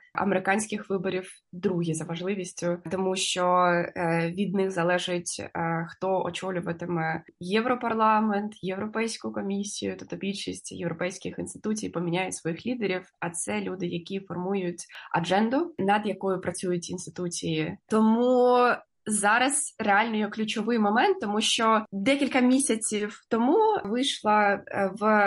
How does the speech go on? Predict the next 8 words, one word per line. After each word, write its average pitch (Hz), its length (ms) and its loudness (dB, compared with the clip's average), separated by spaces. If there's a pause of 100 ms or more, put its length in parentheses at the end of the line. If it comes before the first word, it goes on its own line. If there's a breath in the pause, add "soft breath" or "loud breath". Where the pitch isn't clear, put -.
(380)
Asia 220 360 2
News, 320 480 2
це 214 120 -4
такий, 208 520 -2
е, 196 260 4 (800 loud breath)
паназійське 208 1400 2
м-, 190 180 -2
медіа, 208 640 4